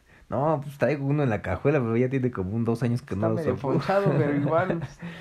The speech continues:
Speaker 1: Son los que no he ocupado en todo
Speaker 2: Ah, como
Speaker 1: mi
Speaker 2: eres de ñero, la quieres embarazar.
Speaker 1: <laughs> De que como el güey, ¿te acuerdas que le picaba como, agarraba alfileres, le ponía al condón y los picaba?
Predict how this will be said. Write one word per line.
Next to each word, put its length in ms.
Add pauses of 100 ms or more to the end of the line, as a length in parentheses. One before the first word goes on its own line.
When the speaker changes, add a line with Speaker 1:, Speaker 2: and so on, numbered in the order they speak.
(140)
Speaker 1:
Son 120
los 120
que 100
no 80
he 60
ocupado 460
en 120
todo 140
Speaker 2:
Ah, 20
como 220
Speaker 1:
mi 40
Speaker 2:
eres 220
de 100
ñero, 520
la 240
quieres 640 (140)
embarazar. 720 (540)
Speaker 1:
<laughs> 440
De 120
que 60 (160)
como 180
el 80
güey, 180
¿te 120
acuerdas 240
que 100
le 140
picaba 500
como, 240 (440)
agarraba 420
alfileres, 560
le 140
ponía 580
al 160
condón 440
y 40
los 180
picaba? 500